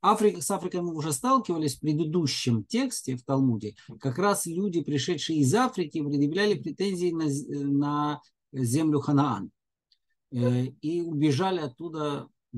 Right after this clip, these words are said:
после того, что был получен исчерпывающий ответ, э, от, э, э, еврейского, э, деятеля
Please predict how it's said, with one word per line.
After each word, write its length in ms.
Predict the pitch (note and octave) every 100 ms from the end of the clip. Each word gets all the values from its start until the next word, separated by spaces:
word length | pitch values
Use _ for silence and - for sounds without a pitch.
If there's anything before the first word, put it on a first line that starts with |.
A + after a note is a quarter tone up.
| A#2+ - _ _ _
после 440 | - B2 - C3+ B2+
того, 260 | C3 C3+
что 300 | C#3 - C3
был 260 | C3 B2+ C3
получен 420 | B2+ C#3 C#3 C3
исчерпывающий 800 | B2 - C3+ A#2+ C3 A#2+ - A#2+
ответ, 360 | A2+ F#3+ G3 G3 _ _ _ _ _ _ _ _ _ - -
э, 40 |
от, 680 | C3+ B2+ C3 B2 B2 B2 -
э, 360 | C3 B2 A#2+ A2 _ _ -
э, 40 | A#2+ A#2 A#2 A2+ A2
еврейского, 960 | A#2+ B2 B2+ C#3+ C3 - A#2+ A#2 A#2 G#2 _ -
э, 400 | A2 A2 A2 G#2
деятеля 680 | A2+ F3+ C#3+ D3 C3+ B2